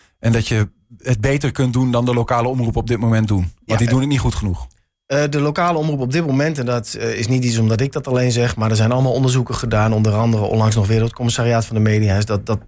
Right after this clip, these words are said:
Speaker 2: het gewoon niet, eh, kwalitatief goed genoeg is.
Speaker 1: Ja.
Speaker 2: Dus, eh, er worden te weinig mensen bereikt, er worden, eh, onvoldoende, eh, kwalitatieve dingen gemaakt. En dat wil niet zeggen dat er überhaupt geen goede dingen gebeuren. Als dat zo was, dan zou je überhaupt moeten zeggen: "Stop maar met de lokale omroep." Nou, daar geloof ik helemaal niet in.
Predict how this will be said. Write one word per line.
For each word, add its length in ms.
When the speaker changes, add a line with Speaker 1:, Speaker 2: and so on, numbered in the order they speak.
Speaker 2:
het 160
gewoon 360
niet, 260
eh, 200
kwalitatief 480
goed 180
genoeg 280
is. 180
Speaker 1:
Ja. 140
Speaker 2:
Dus, 200
eh, 260
er 80
worden 240
te 80
weinig 240
mensen 400
bereikt, 300
er 60
worden, 240
eh, 140
onvoldoende, 760
eh, 120
kwalitatieve 540
dingen 240
gemaakt. 460
En 80
dat 40
wil 100
niet 140
zeggen 220
dat 140
er 280
überhaupt 320
geen 100
goede 220
dingen 240
gebeuren. 440
Als 140
dat 160
zo 120
was, 180
dan 120
zou 200
je 80
überhaupt 260
moeten 180
zeggen: 180
"Stop 180
maar 120
met 160
de 60
lokale 420
omroep." 320
Nou, 140
daar 80
geloof 260
ik 60
helemaal 380
niet 140
in. 180